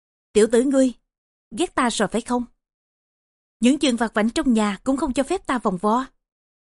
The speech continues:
Biện Bỉnh mỉm cười trêu chọc. "Khi còn nhỏ, ngươi cởi trên cổ ta, đáy dầm. Mà giờ cũng dám nói như vậy. Ngươi cứ như vậy,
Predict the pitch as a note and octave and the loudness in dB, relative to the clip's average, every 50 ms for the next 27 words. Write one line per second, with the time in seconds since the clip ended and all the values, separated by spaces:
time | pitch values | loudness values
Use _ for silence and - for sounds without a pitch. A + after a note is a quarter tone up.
0 | _ _ _ _ _ _ _ _ _ _ _ _ _ - G#3+ A3 A3+ G3+ G#3+ G3 | _ _ _ _ _ _ _ _ _ _ _ _ _ 0 0 2 2 2 0 0
1 | G#3 B3+ E4 E4+ C#4+ C4+ D4 - C#4 B3 G#3+ G3+ - A#3+ A3 - A#3 G3+ E3+ - | 0 -2 -2 0 0 0 0 2 2 0 2 2 0 -4 -4 -4 -4 -6 -6 -8
2 | - _ _ _ _ _ _ _ _ _ _ _ _ _ _ - E4 - - C4+ | -12 _ _ _ _ _ _ _ _ _ _ _ _ _ _ -4 -2 -2 0 0
3 | A3+ G3 F#3 F3 D#3+ E3 F3+ C4 - _ _ _ _ _ _ _ _ _ - D#4 | 0 0 0 0 -2 -2 -4 -8 -10 _ _ _ _ _ _ _ _ _ 0 0
4 | E4+ C4+ - A3+ G#3 G#3+ - D4 C4 - G3+ F3 - - C4 B3+ C4 B3+ - _ | 0 2 2 2 2 2 0 -2 0 0 0 0 0 0 2 2 2 0 -4 _
5 | _ _ _ - A#3+ D#4+ F#4+ G4+ D#4+ A#3 G#3 G3 - _ _ _ _ _ _ _ | _ _ _ -2 -2 -2 0 0 -2 -2 -2 -2 -4 _ _ _ _ _ _ _
6 | _ _ - A#3+ B3 B3 G3 A#3+ A#3 A3+ G#3+ - B3+ B3+ D4 D4 D#4 F4 E4 F4 | _ _ 0 2 2 2 4 4 2 2 2 0 -2 -2 -2 -2 0 0 -2 -2
7 | F#4 - C4 G3 - G3 F3+ E3 F3 - _ _ _ _ _ _ _ _ _ _ | -2 -2 -4 -2 -2 -4 -4 -6 -8 -10 _ _ _ _ _ _ _ _ _ _
8 | _ _ - - E4+ C4+ - F4+ F#4+ - E4+ C#4 G#3+ A3+ G3+ F3 E3+ G3+ | _ _ -2 0 0 2 2 2 0 2 0 0 0 0 -2 -4 -6 -8